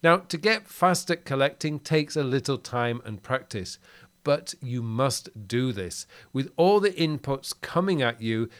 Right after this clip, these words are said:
you need a simple list of everything coming in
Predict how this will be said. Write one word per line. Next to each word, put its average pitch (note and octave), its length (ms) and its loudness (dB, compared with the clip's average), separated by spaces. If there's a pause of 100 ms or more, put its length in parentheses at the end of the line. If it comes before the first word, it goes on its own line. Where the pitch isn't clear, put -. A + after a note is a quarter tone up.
you C#3 160 -2
need D#3+ 420 0
a C3 80 -4
simple D#3+ 560 -2
list A#2+ 340 0
of A#2 120 -4 (160)
everything D#3 540 0
coming C3+ 480 -4
in B2 400 0